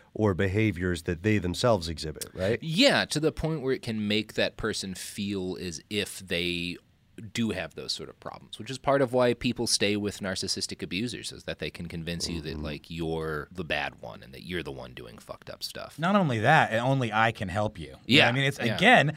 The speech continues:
Speaker 3: it's the same thing he does to his followers. It's bonkers to me, the parallels here. Only not at all. It makes absolute sense.
Speaker 2: Yeah, he is, well, no, he's not even consistent, but he's consistent in the tactics he uses.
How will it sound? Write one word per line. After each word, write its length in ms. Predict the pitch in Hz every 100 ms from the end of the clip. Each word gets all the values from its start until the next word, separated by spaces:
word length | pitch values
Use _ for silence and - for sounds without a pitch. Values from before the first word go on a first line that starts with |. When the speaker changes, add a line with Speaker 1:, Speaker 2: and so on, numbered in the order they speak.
| -
Speaker 3:
it's 200 | 165 160
the 140 | 202
same 320 | 180 214 214 214
thing 160 | 220
he 140 | 208 208
does 260 | 202 214 214
to 80 | 214
his 320 | 196 214 165 - -
followers. 760 | - 233 247 311 170 135 87 -
It's 300 | 175 156 -
bonkers 720 | 165 147 143 208 262 202 139 -
to 100 | 123
me, 140 | 113
the 100 | 110
parallels 560 | 147 202 185 104 92 -
here. 180 | 92 - -
Only 180 | 185 190
not 240 | 185 196
at 80 | 156
all. 220 | 175 107
It 80 | 113
makes 260 | 135 147 -
absolute 500 | 147 151 - 131 113
sense. 360 | - 90 - -
Speaker 2:
Yeah, 160 | 139 120
he 240 | 170 226
is, 240 | 262 233 -
well, 240 | - 175 170
no, 120 | 190
he's 120 | 143
not 160 | 175 165
even 160 | 101
consistent, 600 | 85 90 - 92 - 92
but 80 | 113
he's 180 | 160 170
consistent 680 | - 143 - 196 - 175 139
in 340 | 135 127 117 104 110
the 180 | 123 113 104 - -
tactics 500 | 156 135 - - -
he 80 |
uses. 540 | 78 120 - - -